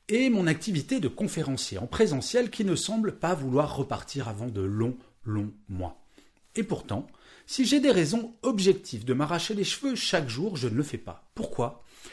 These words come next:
Eh bien parce que depuis plus de vingt ans, j'ai décidé de trouver des moyens de faire en sorte que le stress, même s'il est réel, ne sera jamais le vainqueur.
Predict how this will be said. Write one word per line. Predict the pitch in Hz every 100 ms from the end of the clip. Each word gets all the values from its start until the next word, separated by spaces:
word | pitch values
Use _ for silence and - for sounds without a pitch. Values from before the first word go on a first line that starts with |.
| - - 185
Eh |
bien | 175 233
parce | 233 -
que | 247
depuis | 165 - -
plus | - 240
de | 147
vingt | 107 101 107 131 -
ans, | 90 - - - -
j'ai | 185
décidé | 226 226 202 269
de | 190
trouver | - - 170 240
des | 131
moyens | 110 143 143 113 - _ -
de | 135
faire | 220 196
en |
sorte | - 208 -
que | 127
le | 107
stress, | - - 98 98 - - - - _ -
même | 160 226 285 240
s'il | - - 143
est | 127
réel, | 104 92 101 - _ _ -
ne | 139 151
sera | - 139 110 104 - _ -
jamais | 131 131 165 117 107 -
le | 117
vainqueur. | 113 95 98 80 -